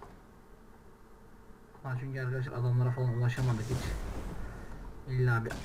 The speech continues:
evin sahibi vardır herhalde yani. Bu kadar.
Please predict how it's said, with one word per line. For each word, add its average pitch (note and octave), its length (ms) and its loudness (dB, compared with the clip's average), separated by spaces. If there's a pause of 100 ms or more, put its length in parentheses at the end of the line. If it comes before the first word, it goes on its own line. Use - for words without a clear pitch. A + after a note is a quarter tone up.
(140)
evin A#2+ 220 6
sahibi A#2+ 440 6
vardır B2+ 400 4
herhalde G#2 300 0
yani. G#2 260 0 (1500)
Bu - 280 -2
kadar. B2+ 200 2